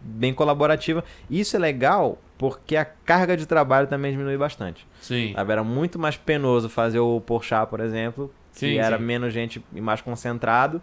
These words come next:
Speaker 2: Uhum.
Speaker 1: do que cinco do elenco, mais uma equipe inteira de roteiro
Speaker 2: Que
Speaker 1: escrevendo.
Speaker 2: também escrevem e tal.
Speaker 1: Então,
Speaker 2: Uhum.
Speaker 1: porra, dividir o trabalho ficava
Speaker 2: E é
Speaker 1: maravilhoso.
Speaker 2: semanal também,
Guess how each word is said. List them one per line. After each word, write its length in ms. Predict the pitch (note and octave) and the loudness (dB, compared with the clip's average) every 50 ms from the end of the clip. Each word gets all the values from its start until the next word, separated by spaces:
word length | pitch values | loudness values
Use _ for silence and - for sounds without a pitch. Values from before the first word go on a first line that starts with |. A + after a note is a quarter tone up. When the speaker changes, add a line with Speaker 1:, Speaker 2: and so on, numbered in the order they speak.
| - - | -10 -10
Speaker 2:
Uhum. 300 | C3 B2 A#2+ A2+ A2+ A2+ A#2 | -8 -6 -4 -4 -4 -2 -2
Speaker 1:
do 140 | C3 C#3 | -2 -4
que 640 | C3 - - - C3+ C3+ C#3+ D3 D3+ D#3 D#3+ D#3+ D#3 - - - _ - | -4 -6 -8 -6 -4 -2 -2 -2 0 0 -2 -2 -4 -6 -14 -20 _ -16
cinco 500 | - - - - D#3+ F#3+ G#3 G3+ - F#3 | -14 -10 -2 0 0 0 2 0 0 2
do 80 | F3+ | 4
elenco, 600 | E3+ D#3+ D3 D3+ D#3+ F3+ F3+ - - F#3 F3+ F3 F3+ - | 4 4 4 2 0 0 -2 -2 -2 -2 -2 -2 -8 -12
mais 480 | C3+ C#3 C#3+ D3 D3+ D#3 D#3+ D#3+ D3 D#3 | -10 -4 -2 0 2 2 2 2 0 -2
uma 120 | D#3 D3+ | -4 -4
equipe 300 | D3+ C#3 - D3+ D3 E3 | -4 -2 -2 -2 -2 -2
inteira 400 | D#3 C#3+ C3+ D3 C#3+ C#3+ C#3+ C#3+ | -6 -6 -2 0 2 2 2 2
de 80 | C3+ C3+ | 0 0
roteiro 600 | C#3 C#3 C#3 C3+ C3+ C3 B2+ C3 C3 C3 C3 C#3 | 0 0 0 0 0 0 0 0 2 0 0 0
Speaker 2:
Que 80 | C#3 B2 | 0 -2
Speaker 1:
escrevendo. 280 | A2+ C3+ A#2+ C#3+ D3 | 0 0 0 2 2
Speaker 2:
também 220 | - - - D3 C3+ | 2 2 2 2 2
escrevem 680 | B2 A#2 G#2+ A2+ A2+ A2 A2+ A#2 A#2 A#2+ A#2+ A#2 A#2 | 0 0 -2 -2 0 0 2 2 0 0 -2 -2 -4
e 20 | A#2 | -4
tal. 120 | A2 G2+ | -4 -4
Speaker 1:
Então, 300 | G#2 B2 A#2+ B2 C3 C3+ | -2 -2 0 0 -2 -2
Speaker 2:
Uhum. 140 | C#3 A#2 A2+ | -2 -2 0
Speaker 1:
porra, 260 | A#2 B2 A2+ A2+ G#2 | 0 2 2 0 -2
dividir 360 | G#2 A2+ A2+ B2 A#2+ A2+ B2 | -2 -2 -4 -4 -2 -2 -4
o 40 | C3 | -4
trabalho 400 | C3 C3+ C3 B2 B2 B2 B2 C3+ | 0 -2 0 2 2 2 0 0
ficava 280 | B2+ - C#3 C3+ C3+ C#3+ | -4 -4 -2 -2 -2 -2
Speaker 2:
E 20 | |
é 640 | C#3+ D3 - - - - _ - - - - - - | -4 -6 -12 -14 -14 -14 _ -20 -20 -20 -18 -12 -8
Speaker 1:
maravilhoso. 260 | A2+ A2+ G#2+ - A#2+ C3+ | -4 -4 -2 -2 -2 -2
Speaker 2:
semanal 420 | - C3+ D3+ F3 - A#2 A#2 A2 | 0 2 2 2 2 2 0 0
também, 360 | - C#3 B2+ G#2+ G2+ G2 G2 | 0 -2 -4 -4 -6 -8 -10